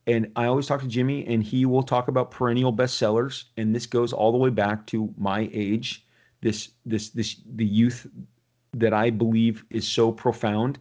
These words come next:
And I have talked about how Kevin Feige is, you know, mining the Bronze Age with, you know, Carol Danvers, Captain Marvel, with the upcoming Eternals, with Scott Lang, you know, as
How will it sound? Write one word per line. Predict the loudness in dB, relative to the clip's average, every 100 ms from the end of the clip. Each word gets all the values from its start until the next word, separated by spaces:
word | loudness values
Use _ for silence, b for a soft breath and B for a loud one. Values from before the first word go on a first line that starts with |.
| b b b b -4
And | 0 0
I | 2 0
have | -2 -2
talked | -4 -2
about | -2 0
how | 0 -2 -2 -6 _
Kevin | -2 -2 -2
Feige | 0 0 2 0 -2 -2
is, | -2 -2 -2 -10 _ _
you | -4
know, | -2 -2 -4 b b b
mining | -4 0 0 2 0 0 -2 -4 _ _ _ -4
the |
Bronze | 0 2 2 2 2
Age | 2 2 -2
with, | -2 -2 -2 -8 _ _ _ -4
you |
know, | -2 -2
Carol | -4 0 2 4
Danvers, | 2 0 0 -2 -2
Captain | -4 -2 -2
Marvel, | 0 2 2 2 0 0
with | -4 -6
the | -6
upcoming | -6 -4 -2 0 0 0
Eternals, | -4 -10 -2 0 2 2 0 -4 B B B
with | -2 -2
Scott | -6 -2 -2 -2 -4
Lang, | -2 0 0 0 -2 -4 _ _ _ -2
you | 2
know, | 2 0 -2 -6
as | -4 -4 -6